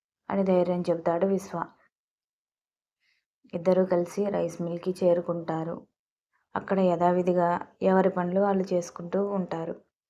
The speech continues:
విశ్వ కూడా వెళ్ళి లెక్కలు చూసుకుంటూ పంపించాల్సిన లోడ్లన్నీ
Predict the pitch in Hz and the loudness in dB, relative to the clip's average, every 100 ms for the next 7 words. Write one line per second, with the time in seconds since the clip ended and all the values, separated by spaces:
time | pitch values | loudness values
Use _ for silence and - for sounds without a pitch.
0 | _ _ _ _ 185 180 - 180 180 185 | _ _ _ _ -6 -6 0 0 4 2
1 | 175 165 165 175 214 - - 170 - 175 | 2 0 -2 -2 -4 -8 -10 -8 0 0
2 | 175 185 170 - 165 165 170 - - _ | 2 0 -4 -6 -4 -2 -2 -4 -10 _
3 | _ - 170 165 170 165 165 160 165 170 | _ -8 -6 -2 -4 -2 -2 -4 -4 -6
4 | 160 160 160 160 160 160 190 233 | -4 -2 -2 -2 -4 -4 -8 -10